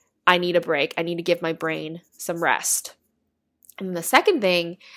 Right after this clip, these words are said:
is when I start experiencing difficulty with falling asleep, which we'll talk about in depth today. Um, I personally can spend hours at night ruminating. I can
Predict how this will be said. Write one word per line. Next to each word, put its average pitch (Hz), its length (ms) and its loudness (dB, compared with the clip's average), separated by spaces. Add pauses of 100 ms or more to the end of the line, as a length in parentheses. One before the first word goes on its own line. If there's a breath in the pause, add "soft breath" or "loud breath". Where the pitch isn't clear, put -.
(180 loud breath)
is 202 420 6
when 214 180 -2
I 220 80 2
start 220 460 2
experiencing 185 720 -4
difficulty 170 640 -4
with 170 160 -8
falling 156 420 -6
asleep, - 480 -8
which - 360 -6
we'll 185 100 -4
talk 180 320 -4
about 175 340 2
in 175 140 -6
depth 156 380 -4
today. 180 520 2 (540 loud breath)
Um, 180 580 4
I 165 340 -2 (500)
personally 185 460 -2
can 180 180 -6
spend 165 300 -2 (120)
hours 190 580 2
at 190 160 0
night 180 320 -2
ruminating. 190 840 2
I 170 80 -2
can 170 240 -10